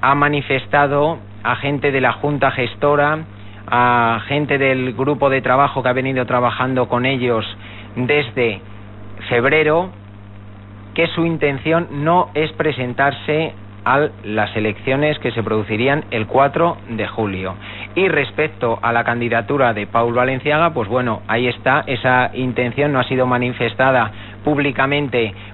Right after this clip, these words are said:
por él ni por ninguno de los que componen su plancha, pero tienen esa intención, aunque, repito,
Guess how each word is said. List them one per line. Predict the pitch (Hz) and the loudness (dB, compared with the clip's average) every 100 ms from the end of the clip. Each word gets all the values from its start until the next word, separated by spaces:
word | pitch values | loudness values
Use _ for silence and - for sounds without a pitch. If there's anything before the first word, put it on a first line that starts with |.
| - | 2
por | 127 | 4
él | 147 180 180 | 4 2 0
ni | 139 | -2
por | 110 123 123 120 131 | 0 2 2 0 -4
ninguno | 123 123 127 151 139 | -4 -4 -2 0 0
de | 123 | 0
los | 120 113 | 0 -2
que | 117 | -2
componen | 117 110 123 127 | -2 0 0 0
su | - 120 | -4 -2
plancha, | 123 139 139 165 180 190 - - | 0 0 0 0 0 -2 -10 -4
pero | 135 160 165 | 2 2 2
tienen | 151 160 175 104 | 0 0 0 -2
esa | 123 127 127 | -4 -4 -2
intención, | 127 127 123 170 170 - | -2 -2 0 2 2 2
aunque, | 160 208 185 202 220 - - | 2 2 0 -2 -2 -6 -6
repito, | 131 127 151 147 117 | -2 0 0 0 -2